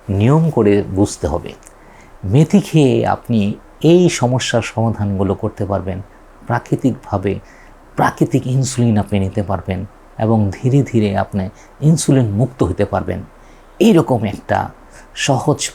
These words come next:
পদ্ধতি আমরা কি, আমরা নিজেরা শুরু করতে পারবো না? অবশ্যই পারবো। আপনার কাছে মেথি সম্বন্ধে অনেক ধরনের তথ্য আছে। ডাক্তার বলবে যে, "না, আপনি ওষুধ খাবেন, মেথি খেলে হবে না।"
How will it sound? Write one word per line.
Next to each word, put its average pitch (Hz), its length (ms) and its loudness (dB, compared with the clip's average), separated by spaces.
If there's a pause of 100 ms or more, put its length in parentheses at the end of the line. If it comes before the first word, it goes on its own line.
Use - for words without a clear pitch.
পদ্ধতি 113 580 0 (200)
আমরা 104 320 -2
কি, 90 260 -8 (340)
আমরা 98 240 -6
নিজেরা 101 340 0
শুরু 117 240 -2
করতে 113 260 -2
পারবো 117 240 -2
না? 107 200 -6 (280)
অবশ্যই 151 340 0
পারবো। 76 320 -6 (460)
আপনার 117 400 -2
কাছে 101 400 -4 (400)
মেথি 131 340 2
সম্বন্ধে 117 560 0 (300)
অনেক 170 500 4
ধরনের 107 520 2 (560)
তথ্য 131 360 0
আছে। - 300 -4 (760)
ডাক্তার 107 440 0
বলবে 101 340 -2
যে, 107 160 -8
"না, 117 480 2
আপনি 107 340 2
ওষুধ 135 580 4
খাবেন, 120 400 0
মেথি 113 840 2
খেলে 117 360 0
হবে 98 280 -2
না।" 92 200 -6